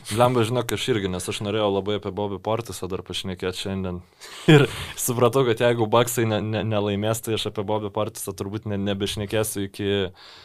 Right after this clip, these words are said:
iki jis pereis į Kauno Žalgirį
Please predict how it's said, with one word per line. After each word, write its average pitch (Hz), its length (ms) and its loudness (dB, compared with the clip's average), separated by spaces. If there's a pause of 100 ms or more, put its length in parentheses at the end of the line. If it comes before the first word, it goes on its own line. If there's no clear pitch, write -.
(340)
iki 101 320 -6
jis 104 160 -4
pereis 110 400 2
į 104 140 -2 (400)
Kauno 107 340 -2
Žalgirį 107 400 0